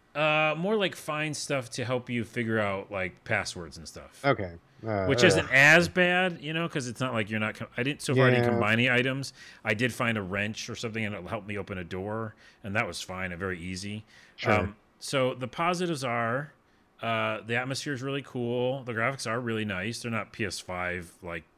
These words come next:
Speaker 1: specific graphics, but you can tell that they were, like, you know,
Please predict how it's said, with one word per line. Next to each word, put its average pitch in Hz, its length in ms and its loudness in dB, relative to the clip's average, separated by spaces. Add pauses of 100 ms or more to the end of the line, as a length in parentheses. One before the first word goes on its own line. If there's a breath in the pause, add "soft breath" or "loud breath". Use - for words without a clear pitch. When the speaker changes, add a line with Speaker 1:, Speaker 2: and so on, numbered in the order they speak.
(140)
Speaker 1:
specific 95 600 -8
graphics, 92 460 -8
but 95 220 -6 (440 loud breath)
you 160 100 -6
can 135 100 0
tell 110 220 0
that 101 60 -4
they 101 120 2
were, 95 160 -2
like, 87 180 -4 (280)
you 113 120 -4
know, 87 220 -8